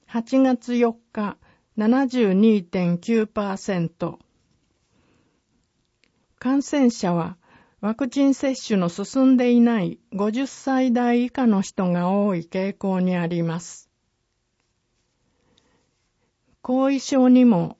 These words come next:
注意が必要です。比較的若い世代の人は、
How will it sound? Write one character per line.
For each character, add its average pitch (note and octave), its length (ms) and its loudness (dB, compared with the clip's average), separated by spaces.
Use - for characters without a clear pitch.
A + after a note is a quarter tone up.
注 B3+ 280 -2
意 A3+ 140 4
が E3+ 160 -2
必 - 320 -8
要 E3+ 280 0
で D#3 180 -6
す。 - 280 -20
比 G#3+ 100 -8
較 C4 320 -6
的 C4+ 260 -4
若 B3+ 380 -2
い C#4+ 60 -4
世 C#4 200 0
代 B3 240 2
の F3 160 0
人 F3 320 -2
は、 E3 220 -6